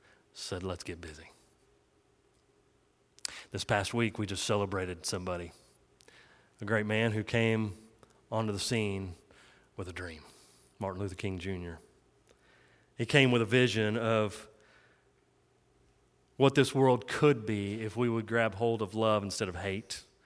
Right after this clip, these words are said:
Really, it was the message of Jesus, and it's a message that continues to resonate today in our culture, in our world, in the brokenness. Love over hate.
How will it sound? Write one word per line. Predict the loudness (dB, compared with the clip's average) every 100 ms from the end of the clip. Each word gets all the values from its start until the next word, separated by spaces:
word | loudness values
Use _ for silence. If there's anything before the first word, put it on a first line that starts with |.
| -20 -20 _
Really, | 2 4 6
it |
was | 2
the | 2
message | 2 2 0
of | 0
Jesus, | 0 0 -4 -8 -12 -12 -8
and |
it's | -4
a | 2
message | 2 2 -2
that | -2
continues | -2 0 0 0
to |
resonate | 0 0 0 0 -2 -6 -14
today | -12 -12 -14 -18 _ -10
in | -10
our | -8
culture, | -6 -6 -4
in | -6
our | -4
world, | -4 -4 -6 -8 -12
in |
the | -8
brokenness. | -6 -8 -10 -16 -18 -20 _ _ -20 -20 -20 _ _ _ _ -4
Love | -2 0
over | 0 0
hate. | -2 -8